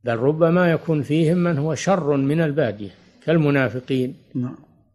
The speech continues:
Speaker 1: "وممن حولكم من الأعراب منافقون ومن أهل المدينة مرضوا على النفاق لا تعلمهم نحن نعلمهم". والذين جاءوا يعتذرون إلى الرسول صلى الله عليه وسلم في التخلف عن غزوة تبوك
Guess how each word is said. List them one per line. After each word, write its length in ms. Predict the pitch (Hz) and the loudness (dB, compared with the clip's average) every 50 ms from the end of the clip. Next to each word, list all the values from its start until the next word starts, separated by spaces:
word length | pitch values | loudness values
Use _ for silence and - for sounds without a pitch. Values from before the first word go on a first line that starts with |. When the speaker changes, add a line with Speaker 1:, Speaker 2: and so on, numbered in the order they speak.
| _ _ _ _ _ _ _ _ _ _ _ _ _ _ _ - | _ _ _ _ _ _ _ _ _ _ _ _ _ _ _ -12
Speaker 1:
"وممن 460 | 117 117 123 135 139 143 139 131 117 | -6 -4 -2 0 0 0 0 -2 -2
حولكم 500 | - - 139 143 143 139 127 - - 143 | -2 0 0 2 2 0 -2 -4 -6 -4
من 160 | 135 131 131 | -4 -2 -2
الأعراب 520 | 131 123 127 120 117 120 135 143 143 131 131 | -2 -4 -4 -4 -4 -4 -2 -2 -2 -2 -4
منافقون 840 | 131 131 135 139 135 139 139 135 - 135 127 - - 151 180 208 208 | -4 -4 -4 -4 -4 -4 -6 -6 -6 -8 -10 -6 -4 -2 -2 0 0
ومن 340 | 208 208 208 214 226 226 226 | 0 0 2 0 0 0 0
أهل 220 | 220 170 170 185 | 0 2 2 2
المدينة 560 | 180 170 180 190 196 220 190 131 120 135 147 - - _ _ _ _ _ _ _ _ _ _ _ _ _ _ _ | 2 2 2 0 0 0 -2 -2 -2 -2 -4 -6 -10 _ _ _ _ _ _ _ _ _ _ _ _ _ _ _
مرضوا 520 | - 117 123 151 170 170 160 143 151 143 131 | -6 -2 0 4 4 4 4 4 4 4 4
على 180 | 127 135 151 | 2 2 0
النفاق 640 | 156 151 147 151 147 117 170 180 143 135 - - - _ _ _ | 0 -2 -2 -4 -4 -2 -2 -4 -4 -6 -10 -16 -20 _ _ _
لا 200 | - 131 135 143 | -4 -2 -2 -2
تعلمهم 680 | 139 - - 135 123 131 143 147 139 131 123 123 139 170 - - _ _ _ - | -2 -2 -2 -2 0 0 0 0 0 0 -2 -4 -6 -8 -12 -18 _ _ _ -10
نحن 400 | 120 120 131 - 135 135 143 147 | -10 -8 -8 -6 -6 -4 -4 -2
نعلمهم". 640 | 147 143 135 117 127 160 202 202 147 117 120 156 175 180 _ _ _ _ _ _ _ _ _ _ _ _ _ _ _ _ _ _ _ _ | -2 -2 -2 -2 -2 -2 -2 -2 -4 -6 -6 -8 -10 -12 _ _ _ _ _ _ _ _ _ _ _ _ _ _ _ _ _ _ _ _
والذين 540 | - 127 131 143 147 147 175 175 170 160 156 | -4 0 2 2 4 6 6 4 4 4 2
جاءوا 340 | 143 160 170 160 156 151 151 | 2 4 4 4 6 4 4
يعتذرون 680 | 143 139 135 - 147 147 143 147 147 156 175 170 156 | 2 0 -2 0 0 0 2 4 2 2 4 2 2
إلى 140 | 143 135 135 | 2 0 0
الرسول 460 | 131 127 131 123 - - - 151 143 | -2 -2 -4 -6 -4 -4 -4 -4 -4
صلى 200 | 135 - 139 131 | -4 -4 -6 -4
الله 300 | 131 131 131 127 127 123 | -2 -2 0 0 0 0
عليه 260 | 117 127 139 131 131 | 0 0 0 -2 -2
وسلم 440 | 131 127 - - - 151 143 131 123 | -4 -6 -6 -4 -2 0 0 0 -2
في 60 | 110 | -4
التخلف 560 | 117 107 - - 120 - 151 143 139 135 123 117 | -8 -14 -18 -20 -10 -4 -2 -2 0 -2 -2 -4
عن 240 | 123 139 135 135 123 | -6 -6 -6 -4 -2
غزوة 300 | 127 147 147 143 143 135 | -2 -2 -2 -2 -4 -6
تبوك 600 | - - 131 - - 131 123 131 143 185 - | -6 -8 -10 -6 -4 -4 -2 0 0 -2 -2